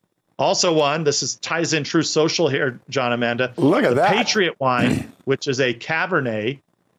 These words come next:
Speaker 1: wine. And it is, um, it was, we actually put a poll up on Truth Social 'cause I was gonna make the Portuguese varietals.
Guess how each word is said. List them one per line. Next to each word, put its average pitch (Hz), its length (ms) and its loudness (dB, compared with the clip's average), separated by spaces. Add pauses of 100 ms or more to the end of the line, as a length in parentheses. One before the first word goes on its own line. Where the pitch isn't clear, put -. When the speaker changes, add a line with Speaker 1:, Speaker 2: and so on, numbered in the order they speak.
(100)
Speaker 1:
wine. 120 480 -2 (140)
And 120 320 -2 (100)
it 151 220 -2
is, 139 360 0
um, 117 540 -2 (240)
it 127 140 -2
was, 127 100 0
we 135 100 2
actually 156 360 -2
put 156 180 0
a - 60 -2
poll 165 340 2
up 110 160 0
on 117 140 -2
Truth 127 220 -2
Social 113 520 2
'cause 113 200 -2
I 113 60 0
was 107 140 -2
gonna 113 140 2
make 113 180 -2
the 104 60 -10
Portuguese 123 480 -2
varietals. 107 560 0